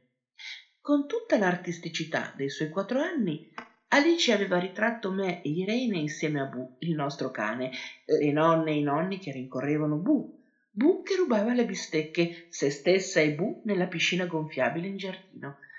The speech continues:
Erano disegni buffi, divertenti e pasticciati. E tutti colorati di nero. Non c'era nessun altro colore, uno sbaffo di azzurro, un'idea di rosso,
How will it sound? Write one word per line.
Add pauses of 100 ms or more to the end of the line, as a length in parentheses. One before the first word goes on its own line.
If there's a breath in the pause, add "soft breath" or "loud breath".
(200 loud breath)
Erano
disegni
buffi,
divertenti
e
pasticciati. (920)
E
tutti
colorati
di
nero. (1120)
Non
c'era
nessun
altro
colore, (400 loud breath)
uno
sbaffo
di
azzurro,
un'idea
di
rosso,